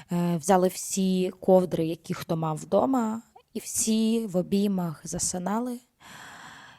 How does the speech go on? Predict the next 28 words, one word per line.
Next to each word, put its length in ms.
Я 120
пам'ятаю, 580
м, 200
ту 120
першу 360
ніч, 420
е, 200
в 120
укритті, 420
коли 320
я 140
почула, 460
як 140
все 180
бомбиться, 680
як 160
все 200
літає, 560
як 160
все 180
гримить. 800
Я 140
вже 220
бачила 440
кадри, 480
е, 140
розрушених 880
будівель. 680